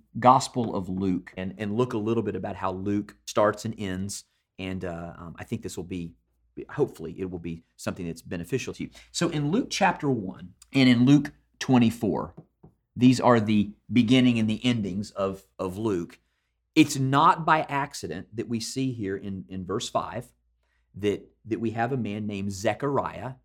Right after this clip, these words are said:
And what is Zechariah doing? He is praying in the temple, okay? This is important. Um, prayer in the temple i-, is important to Jewish people. Um, it also becomes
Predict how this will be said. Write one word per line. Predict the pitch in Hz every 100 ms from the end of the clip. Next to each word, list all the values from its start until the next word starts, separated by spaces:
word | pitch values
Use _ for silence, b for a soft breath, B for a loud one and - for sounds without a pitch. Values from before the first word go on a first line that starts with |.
| _ _ _
And | 107
what | 107 135
is |
Zechariah | 117 123 123 120 110 120
doing? | 104 82 80 98 _ _ _
He | - 120 117
is | 110 - _
praying | - 151 147 131 82 104 127 _ _
in | 101
the | 101
temple, | - 127 - - - -
okay? | - 98 139 - _
This | 135
is | 143 151
important. | - 330 349 175 - _ _
Um, | 110 104 101 - _
prayer | - 120
in | 139
the | 123
temple | - 123 156 202 _ _ _ _
i-, | 92
is | 101 98 95 95
important | 90 113 110 110
to | -
Jewish | 104 113 104
people. | - 120 214 233 _ _ _
Um, | 85 87 95
it | 107
also | 110 120 120
becomes | 104 101 - 107 101 98 -